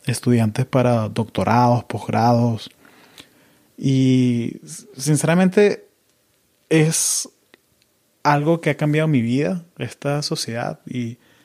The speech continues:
estoy muy agradecido por, por todo lo que he aprendido. Y parte de lo que yo hago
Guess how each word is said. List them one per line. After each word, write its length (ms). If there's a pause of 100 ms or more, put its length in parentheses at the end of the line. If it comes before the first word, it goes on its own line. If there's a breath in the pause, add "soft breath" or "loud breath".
(420 soft breath)
estoy 240
muy 160
agradecido 640
por, 320
por 460
todo 200
lo 120
que 80
he 20
aprendido. 640
Y 180 (600 soft breath)
parte 360
de 40
lo 100
que 140
yo 220
hago 500